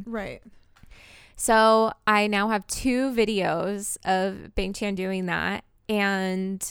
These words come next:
Speaker 2: call me delusional if you would like, but, uh, I'll show you it.
Speaker 1: Okay.
Speaker 2: And,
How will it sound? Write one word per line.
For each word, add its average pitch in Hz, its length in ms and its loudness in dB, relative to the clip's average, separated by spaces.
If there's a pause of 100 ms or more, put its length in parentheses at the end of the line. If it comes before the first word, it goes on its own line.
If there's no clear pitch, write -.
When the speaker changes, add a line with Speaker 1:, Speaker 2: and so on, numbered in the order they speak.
(160)
Speaker 2:
call 202 260 0
me 220 180 -4
delusional 220 640 -2
if 190 140 -10
you 190 80 -6
would 180 180 -6
like, 185 500 -4 (180)
but, 196 380 6 (580)
uh, 180 500 2
I'll 208 140 2
show 196 200 -2
you 196 460 -4 (100)
it. 254 260 -6
Speaker 1:
Okay. 214 60 -20 (480)
Speaker 2:
And, 208 520 0